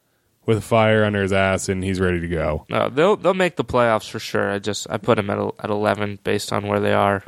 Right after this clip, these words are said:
Speaker 1: Yeah, I
Speaker 2: right
Speaker 1: think,
Speaker 2: now.
Speaker 1: I think nine. I think they'll, I think they're, and I think they're gonna climb. I think they're gonna do
Speaker 2: Right.
Speaker 1: very well for the rest of the season. I mean, you got one of the best receiving cores.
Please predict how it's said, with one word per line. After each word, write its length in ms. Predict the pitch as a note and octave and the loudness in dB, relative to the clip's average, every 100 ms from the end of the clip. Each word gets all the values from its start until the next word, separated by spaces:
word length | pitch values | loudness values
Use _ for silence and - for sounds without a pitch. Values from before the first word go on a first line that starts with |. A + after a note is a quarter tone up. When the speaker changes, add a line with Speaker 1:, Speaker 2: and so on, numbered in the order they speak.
| - | -4
Speaker 1:
Yeah, 240 | B2 A#2+ - | -2 -2 -4
I 100 | B2+ | -2
Speaker 2:
right 80 | D3 | 0
Speaker 1:
think, 220 | E3 C#3+ A#2 - - | 2 0 0 -6 -2
Speaker 2:
now. 60 | |
Speaker 1:
I 80 | C3 | -2
think 280 | B2+ C3 G#2 | 0 0 2
nine. 440 | G#2 G2 F#2 F2+ G#2+ _ - | 2 2 2 -4 -10 _ -2
I 100 | G#2 | 0
think 300 | A#2 G#2 - | 2 2 2
they'll, 360 | G#2+ G#2 G2+ G2+ | 4 6 6 4
I 100 | G#2+ | 4
think 220 | B2+ A#2+ | 4 4
they're, 100 | A#2+ | 2
and 180 | A2+ A#2+ | 2 2
I 80 | A#2+ | 4
think 180 | E3 | 4
they're 100 | D#3 | 4
gonna 180 | B2+ A2+ | 4 2
climb. 400 | F2 F#2+ E2+ - - | 0 -4 -6 -12 -4
I 80 | G#2 | -2
think 240 | G#2 B2 | 2 2
they're 140 | A#2 A2 | 2 2
gonna 160 | G#2+ | 4
do 120 | G2 F#2+ | 4 2
Speaker 2:
Right. 80 | F2+ | 4
Speaker 1:
very 220 | G2+ G2 | 4 4
well 180 | F#2+ F2 | 4 2
for 140 | - | 0
the 80 | F2 | -2
rest 240 | E2 D#2 | -2 -4
of 40 | E2+ | -4
the 40 | |
season. 340 | E2 E2 F#2 A2 | -4 -4 -2 0
I 60 | |
mean, 180 | A#2+ B2 | 2 2
you 100 | C3 | 2
got 260 | C3 A#2+ A2+ _ _ _ _ | 2 0 -2 _ _ _ _
one 160 | D3 | 0
of 40 | D3+ | 0
the 60 | |
best 300 | B2+ A2+ G#2+ | 2 0 0
receiving 420 | G2 - F#2+ F2+ F2+ | -4 -4 -4 -4 -4
cores. 460 | F2 D#2+ E2 - | -2 -2 -4 -10